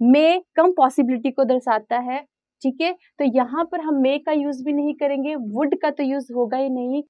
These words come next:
can और may है। तो जब इन दोनों की बात है, can की भी और may की, तो यहाँ पर देखिए क्या कहा गया, "I dash cook dinner।"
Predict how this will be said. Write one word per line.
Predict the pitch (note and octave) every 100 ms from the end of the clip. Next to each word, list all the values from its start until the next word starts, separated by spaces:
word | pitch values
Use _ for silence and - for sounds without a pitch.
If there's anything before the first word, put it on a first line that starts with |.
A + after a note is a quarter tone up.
| -
can | C#4 D#4+
और | - C#4+
may | C#4+ C4 C4 C4+
है। | C4+ D4 -
तो | D#4+ E4+ G#4+ _ -
जब | D#4+ D#4
इन | F4+ D4+ A3
दोनों | C4 C4 E4
की | F4+ D#4+
बात | A#3 A#3+ A#3 A#3
है, | B3+
can | B3 - C#4+ C#4 D#4+ C4+
की | D4
भी | B3 C#4 D#4 _ B3
और | B3+
may | A#3+ A#3+ C#4 D#4+
की, | - C#4 D#4 -
तो |
यहाँ | C4+ C4 C4 E4+
पर | E4+
देखिए | C#4 C#4+ D#4+
क्या | C4+ D#4 E4
कहा | E4 C#4+ C4+
गया, | B3 B3 - C4 D4 D#4+
"I | F4+ F#4+ G#3+
dash | B3+ B3+ C#4 C#4 -
cook | F#4 G4 G#3+
dinner।" | B3 A3+